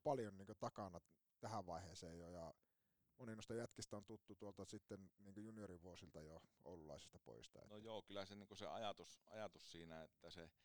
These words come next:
Speaker 2: niinku sitä valme-, omaa valmentajaltakin miettii, että tota, paljon tuli niinku vinkkiä kokeneilta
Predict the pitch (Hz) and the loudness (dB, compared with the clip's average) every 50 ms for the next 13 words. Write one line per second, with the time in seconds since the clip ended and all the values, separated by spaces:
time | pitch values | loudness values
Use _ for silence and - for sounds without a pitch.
0 | - _ _ _ _ _ _ _ _ - 82 - - 85 - - 85 85 85 90 | -20 _ _ _ _ _ _ _ _ -20 -20 -20 -14 -14 -8 -2 -2 2 4 4
1 | 92 95 90 82 - 85 95 92 90 85 85 87 87 87 87 80 73 - 80 76 | 6 6 4 2 0 -2 2 4 4 4 6 4 4 2 0 -4 -6 -8 -10 -10
2 | - - - 90 82 82 85 85 82 78 - _ - 69 62 60 - - - - | -10 -12 -12 -10 -8 -4 -2 -2 -2 -2 -4 _ -10 -10 -8 -8 -10 -12 -18 -20
3 | - _ _ _ - 69 69 65 60 - - _ _ _ _ _ _ 82 82 85 | -20 _ _ _ -10 -10 -8 -8 -10 -14 -20 _ _ _ _ _ _ -2 -2 0
4 | 85 82 - 80 82 82 85 82 85 80 90 90 87 - - - 87 87 80 - | -2 -2 -4 -6 -6 -6 -6 -8 -8 -8 -8 -8 -8 -10 -6 -2 -2 -2 -2 -4
5 | _ - 90 87 - 92 85 82 76 69 65 80 | _ -10 -8 -4 -2 -2 -2 -2 -4 -6 -8 -10